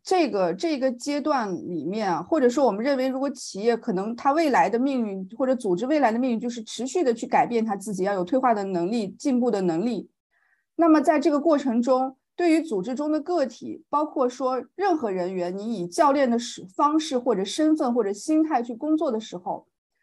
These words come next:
永远要，首先要觉察到我当前的工作、我的目标、我的痛点到底是什么。我觉得如果我们从这个角度来理解的话，那么教练就不仅仅是到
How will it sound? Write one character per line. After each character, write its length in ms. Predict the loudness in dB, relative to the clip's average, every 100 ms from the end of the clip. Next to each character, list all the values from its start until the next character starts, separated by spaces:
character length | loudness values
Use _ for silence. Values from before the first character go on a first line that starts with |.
| _ -2
永 240 | 0 2
远 180 | 2 2
要， 360 | 2 2 -2 _ _ _ _ _ _
首 300 | -10 -2 0
先 140 | 0 0
要 140 | -2
觉 220 | -2 -6
察 200 | -4 -4
到 200 | 0 0
我 200 | 0 -4
当 300 | -2 0 0
前 200 | -4 -6
的 100 | -6
工 200 | -6 -6
作、 140 | -4 -2
我 100 | -2
的 140 | -4
目 180 | -2 -2
标、 300 | 0 0 0
我 80 | -4
的 120 | -8
痛 280 | -6 -6 -4
点 180 | -4 -2
到 160 | -2
底 100 | -2
是 240 | -4 -2 -2
什 140 | -4
么。 180 | -10 -14 _ _ _ _
我 100 | -2
觉 80 | 2
得 60 |
如 80 | 2
果 100 | 2
我 40 | 2
们 100 | 0
从 160 | 0
这 160 | 2 2
个 80 | 2
角 180 | 2
度 100 | 0
来 140 | 0 -2
理 180 | -2 -6
解 140 | -6
的 80 | -6
话， 300 | -4 -4 -6 _ _ _
那 100 | 2
么 300 | 6 4 2 -6 _ _ _ _
教 260 | 2 4 6
练 240 | 4 2
就 100 | 2
不 140 | -2 -4
仅 220 | -4 -4
仅 100 | -4
是 160 | -4 0
到 300 | 0 0